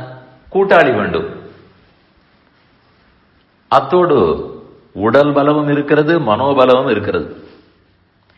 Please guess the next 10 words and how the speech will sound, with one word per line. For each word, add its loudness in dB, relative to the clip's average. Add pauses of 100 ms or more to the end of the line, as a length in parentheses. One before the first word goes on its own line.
(220)
இதெல்லாம் 2
சேர்ந்து -2
பலத்தோடு 2
இருக்கிறார். 0 (440)
ஜிதரோஷம், 2 (2250)
எதையும் 0
பதற்றத்தோட, 2 (160)
கோபத்தோட 2
செய்வதே -2
இல்லை, -6